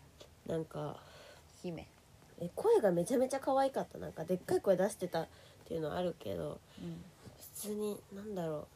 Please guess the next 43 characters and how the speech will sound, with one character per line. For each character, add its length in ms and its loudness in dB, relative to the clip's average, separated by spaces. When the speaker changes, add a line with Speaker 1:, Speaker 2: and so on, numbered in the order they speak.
Speaker 2:
う、 40 -6
な 40 -4
ん 40 -8
か、 220 -14
あ 60 -12
の 520 -8
ー、 60 -12
チ 120 -6
ャ 60 0
ー 40 2
ミ 160 4
ン 100 0
グ 120 0
な 140 -4
声 220 -2
だ 80 -2
っ 100 -6
た 100 -12
ん 80 -12
だ 80 -10
よ 60 -10
ね。 60 -12
て 80 -8
か、 100 -6
な 100 -2
ん 40 -2
か、 80 -8
Speaker 1:
う 0 -
わ 180 -6
ー。 20 -6
Speaker 2:
結 140 -4
構 120 2
チ 140 0
ャ 40 6
ー 100 6
ミ 120 4
ン 60 0
グ 80 4
な 60 2
存 240 -2
在 200 -2
だ 80 -2
っ 40 -6